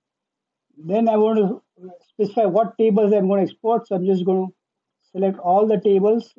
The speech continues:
in that schema. So the H R schema, I just select all the tables. I could, of course, exclude certain. I can also look at the data in that,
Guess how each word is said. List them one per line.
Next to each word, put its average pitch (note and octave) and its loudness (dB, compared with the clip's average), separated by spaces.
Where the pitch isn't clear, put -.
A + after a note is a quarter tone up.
in D#3+ -14
that E3+ -10
schema. G#3+ -6
So D3+ -14
the E3 -16
H F3+ -6
R G3+ 4
schema, G3+ -6
I E3 -20
just E3 -14
select E3 -8
all E3+ -6
the F3+ -4
tables. F#3 -4
I F3 -10
could, A3+ 0
of G3+ -4
course, G#3 0
exclude G#3 -2
certain. G3+ -4
I F#3 -8
can G3+ 0
also G#3 2
look F#3+ -2
at F#3+ 0
the D3+ -2
data G#3 2
in G3+ 2
that, F3+ -2